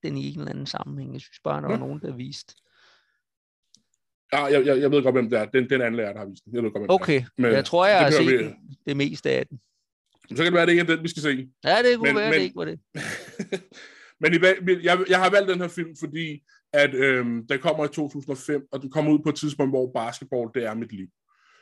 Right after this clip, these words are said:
Speaker 2: Øh, jeg får selv en træner fra U S A på det her tidspunkt, og som vi snakkede om før, det her med, at de kommer fra slummen af og bruger sporten til at komme ud af slummen med. Det var hans tilgang til basketball dengang.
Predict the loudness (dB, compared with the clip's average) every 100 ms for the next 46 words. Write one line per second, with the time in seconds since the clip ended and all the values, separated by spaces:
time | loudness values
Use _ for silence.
0 | _ 0 2 2 0 -4 -6 -2 -4 -2
1 | -6 -4 -2 -2 -2 -4 -8 -8 -6 -6
2 | -10 -4 -2 -2 -4 -6 -6 -2 -2 -2
3 | -8 -6 -6 -6 _ _ _ _ _ _
4 | 2 4 6 4 2 -2 -2 -2 -2 -2
5 | -2 -2 -4 -6 -2 -2 -2 -6 -6 -4
6 | 0 0 0 -10 -8 -6 -6 -12 -12 -2
7 | -2 -2 -6 -6 -8 _ -4 -2 -2 -4
8 | _ _ _ _ -10 -10 0 4 4 2
9 | -2 -2 -4 -4 -6 -2 2 2 2 0
10 | -2 -2 -6 -6 -4 -4 -6 _ -12 -4
11 | -2 -2 -10 -14 -4 -2 0 -4 -4 -6
12 | -6 -4 -8 -8 -12 -10 -8 -10 -14 -12
13 | -14